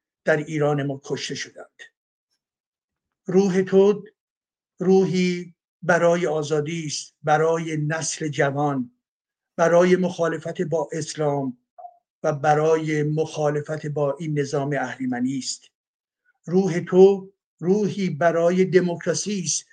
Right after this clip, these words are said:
که بتواند تشخیص بدهد و بفهمد که بله، جوانان ما دارای ارزش هستند، اونها قدرت خلاق دارند، اونها می‌توانند آینده رو بسازند،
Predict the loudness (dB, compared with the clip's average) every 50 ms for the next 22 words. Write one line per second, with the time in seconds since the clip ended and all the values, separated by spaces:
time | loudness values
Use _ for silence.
0 | _ _ _ _ _ _ 2 4 4 4 4 2 0 0 2 0 -2 0 0 0
1 | 0 0 -2 -4 -4 -4 -2 -2 0 0 0 0 2 0 0 0 -2 -2 0 0
2 | 0 0 -2 -2 -4 -6 -6 -2 -2 -2 0 0 0 0 -2 0 0 0 0 0
3 | -2 _ -2 -2 0 4 4 4 4 2 0 -4 -6 -8 _ _ _ _ _ 2
4 | 2 4 6 6 4 4 4 4 4 2 2 2 2 2 2 0 2 2 4 4
5 | 4 4 4 4 4 4 4 2 0 -2 -2 -2 -4 -4 -4 -4 -6 -8 -10 -8
6 | -8 -10 -10 -10 _ _ _ _ _ _ _ _ _ _ _ _ _ _ _ _
7 | _ -2 0 0 2 2 2 2 2 2 0 0 0 0 -2 -4 -4 -4 -6 -4
8 | -2 -2 -4 -2 0 2 2 2 2 0 -2 -4 -4 -4 -4 -8 -10 _ _ _
9 | _ _ _ _ _ _ _ _ _ _ _ _ 2 2 4 4 4 4 4 4
10 | 4 2 0 0 -2 -2 -2 -2 0 0 0 0 0 0 -2 -2 0 0 2 2
11 | 4 2 2 2 0 2 2 2 2 2 0 0 -2 -2 0 0 0 -2 -4 -4
12 | -4 -6 -8 -10 -12 _